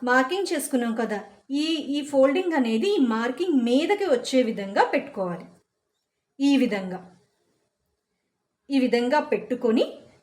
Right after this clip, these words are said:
ఒక స్టిచ్ అనేది వేసుకోవాలి. ఇది మనకి రైట్ సైడ్ పీస్. ఈ రైట్ సైడ్ పీస్‌లో మనం హుక్స్‌ని స్టిచ్ చేసుకుంటాం.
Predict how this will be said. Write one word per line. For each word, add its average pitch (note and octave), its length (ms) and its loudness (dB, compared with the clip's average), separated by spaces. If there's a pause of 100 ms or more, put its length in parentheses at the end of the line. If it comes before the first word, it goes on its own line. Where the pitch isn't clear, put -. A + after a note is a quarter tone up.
ఒక E4 200 -4
స్టిచ్ - 360 -6
అనేది A#3 360 2
వేసుకోవాలి. F3 580 -4 (320)
ఇది F#4+ 200 0
మనకి E4 260 2 (120)
రైట్ A3 300 -2
సైడ్ A3+ 280 2
పీస్. F#3 240 -12 (460)
ఈ F4 40 4 (120)
రైట్ A3 300 -2
సైడ్ D#4+ 300 -4
పీస్‌లో G#3 420 -4 (400)
మనం D4+ 180 2 (300)
హుక్స్‌ని E4 520 0
స్టిచ్ - 300 2
చేసుకుంటాం. G3 640 -4